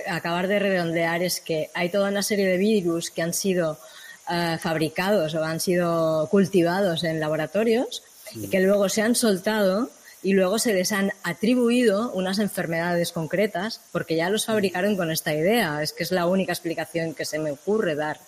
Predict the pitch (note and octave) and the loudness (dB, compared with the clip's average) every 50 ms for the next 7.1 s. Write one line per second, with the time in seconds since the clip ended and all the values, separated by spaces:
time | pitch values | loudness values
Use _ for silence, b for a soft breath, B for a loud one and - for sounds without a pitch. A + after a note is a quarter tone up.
0 | - - D3+ D#3+ E3+ G3 - - B B B B B B B - - - F#3+ F3+ | -20 -16 -12 -10 -10 -10 -10 -12 B B B B B B B -18 -10 -4 0 2
1 | F#3+ F#3 E3 D#3 D3 C3+ D3 C#3+ C#3 C#3+ D#3+ F3 F3 F#3+ G#3 G#3 G#3 G3 F#3 E3+ | 2 2 2 2 0 0 0 0 0 2 0 2 2 2 2 2 2 4 2 2
2 | D#3 D3 C3+ B2 A#2 A2 G#2+ G2 - - - G3+ G#3+ G#3 F#3+ F3 D#3 - F3 D#3+ | 2 2 0 0 -2 -4 -6 -10 -8 0 2 2 2 2 0 -2 -6 -6 -2 0
3 | E3 D#3+ D#3+ D3 - - - G#3+ G#3+ A3 G#3 F#3 - - G3 F#3 F3 - D#3+ D#3+ | 2 2 2 2 0 -2 -4 -2 0 0 0 0 0 0 2 0 0 0 -2 -4
4 | D#3 D#3 D3+ D3 - D3+ D#3+ E3+ F3+ G#3 A#3 B3+ A#3 - F3 F3+ F3+ E3 E3+ E3+ | -2 -2 -2 -2 -2 -2 0 0 0 0 -2 -4 -6 -8 -8 -8 -8 -8 -8 -8
5 | E3 E3 E3+ E3+ D#3+ C3+ D#3 F3 F#3 F#3 F#3+ F3+ E3 D#3+ E3 D#3+ D#3 - - F#3 | -10 -10 -10 -10 -6 -4 -2 -2 -2 0 0 0 0 2 2 2 2 0 0 -2
6 | E3+ - - F#3+ F#3+ F3 D#3+ D3 D#3+ D3 C#3 C3 - C#3 B2+ - - B2+ - - | -2 -2 0 0 0 0 0 -2 -2 -2 0 0 0 -2 -4 -6 -8 -10 -10 -10
7 | - | -20